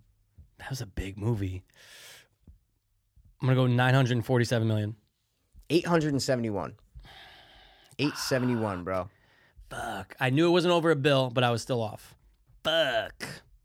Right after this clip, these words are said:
Speaker 1: All right, man. Here's your next one.
Speaker 2: What you got, Scott?
Speaker 1: Two thousand nineteen's Petty Semi.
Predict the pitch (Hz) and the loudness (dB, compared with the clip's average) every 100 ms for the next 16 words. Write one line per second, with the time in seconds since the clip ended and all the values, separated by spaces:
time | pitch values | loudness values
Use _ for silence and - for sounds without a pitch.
0 | _ - - 131 156 139 135 139 175 117 | _ -18 -2 2 4 4 4 4 2 2
1 | - 110 107 - _ _ 101 - 120 98 | 0 -2 -4 -10 _ _ -14 -4 -2 -2
2 | - 110 - - 262 269 233 196 165 151 | 0 -2 -2 -4 -6 2 2 4 0 -2
3 | 151 131 - - 302 320 147 101 104 107 | -2 -4 -6 -6 0 0 0 -4 -8 -10
4 | - - - - _ _ _ _ _ _ | -12 -14 -20 -20 _ _ _ _ _ _
5 | - 165 147 117 185 175 131 107 | -2 0 0 -2 -2 0 0 -4